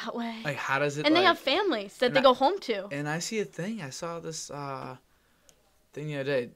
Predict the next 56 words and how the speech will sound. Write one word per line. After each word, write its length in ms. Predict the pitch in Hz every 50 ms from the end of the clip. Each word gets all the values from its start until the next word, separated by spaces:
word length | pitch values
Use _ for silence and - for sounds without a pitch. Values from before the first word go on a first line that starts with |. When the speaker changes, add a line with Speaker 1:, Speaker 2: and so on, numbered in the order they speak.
| _ _
Speaker 2:
Correct 320 | _ - - 147 143 139 -
me 60 | 143
if 140 | 131 123 -
I'm 80 | 120 117
wrong. 440 | 113 127 139 151 139 123 117 117 117
I 60 | 120
think, 320 | - - 151 156 156 -
like, 140 | - 135 127
schizophrenia, 760 | - - - 160 160 - 190 175 - - 131 151 180 170 127
like, 240 | 120 104 - - _
can, 280 | - - 120 117 - -
it, 60 | - 123
like, 180 | 135 143 139 143
kicks 280 | - 156 147 - - -
in, 160 | 143 147 147
like, 180 | 127 113 113 - -
around 360 | - 117 120 117 117 113 113 113
this 140 | 120 117
point 260 | - - - 131 120 104
in 60 | 85
our 140 | 87 87 90
lives. 460 | 117 117 123 127 - 76 - - -
Like, 140 | - 90 -
if 160 | - - -
we, 80 | 123 120
if 120 | 120 - -
one 120 | 247 262
of 40 | 277
us, 80 | 269
Speaker 1:
Yeah, 60 | 254 233
Speaker 2:
like, 100 | 214 120
were 120 | 127 131
to 60 | 131 247
get 100 | 254 254
Speaker 1:
so 100 | 247 240
if 180 | 240 233 233 233
Speaker 2:
schizophrenia, 160 | 254 240 247
Speaker 1:
you're 140 | 262 262 262
Speaker 2:
it'd 220 | 254 - 123 120 120
be 120 | 127 127
like, 400 | 123 113 110 107 104 104 _ -
now. 320 | - 113 113 110 107 95 - - - -
Speaker 1:
If 100 | 262 233
you, 100 | 262 262
schizophrenia 800 | 254 - - - 262 254 254 302 302 - 262 247 240 247 247 247
and, 80 | 247 240
like, 160 | 240 220 -
bipolar, 480 | - 226 220 220 - 226 220 220 226 226
you 120 | 226 226
get 240 | 220 226 220 196 -
diagnosed 500 | - 220 208 214 214 208 202 202 190 -
a 60 | 214
lot 200 | 208 202 190 -
in 60 | 208 214
your 100 | 214 214
twenties. 640 | 208 - 208 196 190 185 190 202 196 - - -